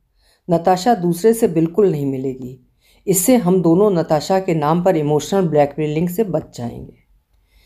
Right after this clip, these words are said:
तुम्हारी माँ ने बहुत विरोध किया था पर पापा नहीं माने। उनका कहना था कि जब रिश्ता ख़त्म करो तो जड़ से ख़त्म करो, आधे अधूरे रिश्ते हमेशा दर्द देते हैं।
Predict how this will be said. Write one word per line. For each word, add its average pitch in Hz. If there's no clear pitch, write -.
तुम्हारी 196
माँ 185
ने 185
बहुत 156
विरोध 185
किया 175
था 175
पर 165
पापा 135
नहीं 139
माने। 147
उनका 190
कहना 151
था 151
कि 196
जब 190
रिश्ता 170
ख़त्म 208
करो 226
तो 220
जड़ 151
से 127
ख़त्म 139
करो, 135
आधे 156
अधूरे 170
रिश्ते 147
हमेशा 147
दर्द 139
देते 131
हैं। 131